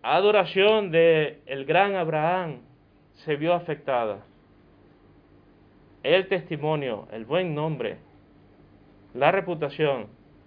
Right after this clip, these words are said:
del creyente Abraham se vio manchada. David,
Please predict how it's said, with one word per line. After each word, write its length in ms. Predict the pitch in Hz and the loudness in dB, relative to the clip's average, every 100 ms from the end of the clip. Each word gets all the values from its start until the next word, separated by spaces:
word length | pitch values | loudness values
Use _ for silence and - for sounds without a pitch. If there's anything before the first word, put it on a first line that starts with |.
| _ _ _ | _ _ _
del 100 | - | -20
creyente 460 | - 110 143 175 160 | -12 -4 -2 -2 -2
Abraham 460 | 139 127 127 123 123 - _ _ _ _ | 2 4 4 0 -6 -20 _ _ _ _
se 160 | - | -10
vio 160 | 127 131 | -6 -6
manchada. 500 | 120 101 - 101 82 _ _ _ _ _ _ _ _ - - _ - - - - - - - - - - - - - - - - - - - - - | -8 -14 -14 -14 -16 _ _ _ _ _ _ _ _ -20 -20 _ -20 -20 -20 -20 -20 -20 -20 -20 -20 -20 -20 -20 -20 -20 -20 -20 -20 -20 -20 -20 -2
David, 500 | 131 160 214 262 | 4 8 8 6